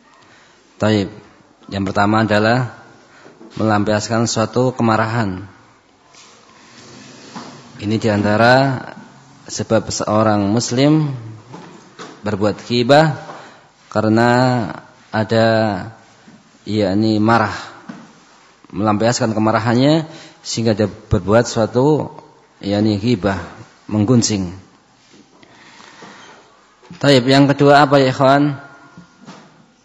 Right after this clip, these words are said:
Siapa yang ingat? Iza? Hmm?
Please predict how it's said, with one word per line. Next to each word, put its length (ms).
Siapa 320
yang 80
ingat? 220
Iza? 480
Hmm? 320